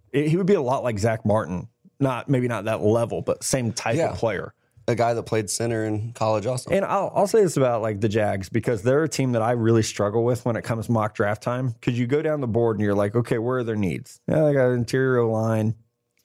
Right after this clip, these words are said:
Speaker 1: maybe depth at receiver, linebacker. And then you look at what's available.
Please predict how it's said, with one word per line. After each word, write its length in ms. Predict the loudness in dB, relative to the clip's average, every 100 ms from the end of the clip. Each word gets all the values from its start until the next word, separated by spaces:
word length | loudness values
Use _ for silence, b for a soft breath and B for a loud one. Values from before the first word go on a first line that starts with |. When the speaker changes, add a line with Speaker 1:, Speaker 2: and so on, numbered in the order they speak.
| -2
Speaker 1:
maybe 220 | 2 2 2
depth 320 | 0 0 0
at 80 | 2
receiver, 720 | 0 2 2 4 2 0 -4 _ _ _ _ _ _ _ _ _ _ _ _ -16 -8
linebacker. 760 | -2 0 0 0 0 2 0 0 _ _ _ _ 0
And 100 | 2
then 100 | 4
you 100 | 2
look 120 | 2
at 60 | 0
what's 220 | 0 0
available. 560 | 2 2 0 -4 -6